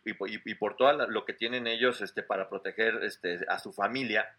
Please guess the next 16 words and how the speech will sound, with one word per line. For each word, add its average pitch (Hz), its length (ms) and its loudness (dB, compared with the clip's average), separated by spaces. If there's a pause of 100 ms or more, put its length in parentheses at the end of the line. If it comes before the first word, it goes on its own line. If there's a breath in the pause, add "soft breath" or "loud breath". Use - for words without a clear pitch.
(800 loud breath)
iban 165 280 6
a 151 80 10
vivir 131 340 2
en, 156 100 8
en 131 240 -2
un 139 60 -2
lugar 143 300 4
separado 127 340 6
y 123 100 0 (100)
decidieron 117 500 0
que 143 100 4
no, 233 340 0
que 120 80 0
iban 139 180 6
a 135 40 6
vivir 135 340 2